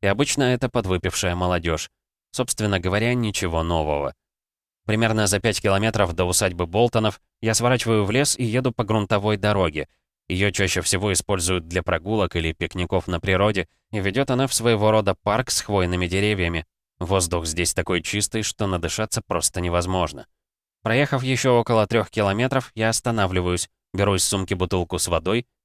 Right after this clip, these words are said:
и закапываю повозку под землю при помощи алхимии. На всякий случай оставляю на сосне зарубку, чтобы не забыть точное место, а потом ботинками разрыхляю грунт, дабы скрыть следы применения заклинаний.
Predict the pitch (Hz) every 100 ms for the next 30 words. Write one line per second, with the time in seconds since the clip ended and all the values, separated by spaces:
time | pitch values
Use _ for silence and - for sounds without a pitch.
0 | - 104 110 139 123 120 110 104 107 127
1 | 113 101 87 85 110 120 120 107 80 78
2 | - 80 80 80 85 73 62 60 _ _
3 | _ _ - 98 - 127 123 131 139 135
4 | - 120 - 110 113 107 104 104 - 120
5 | 120 113 117 101 - 95 - 92 95 90
6 | 90 98 - 98 - 104 101 98 85 -
7 | - _ _ - 95 101 107 92 92 110
8 | 110 104 98 92 85 90 85 98 92 87
9 | 101 113 120 - 85 90 87 - - 101
10 | 117 - 95 90 95 92 90 85 85 85
11 | 82 85 90 87 85 85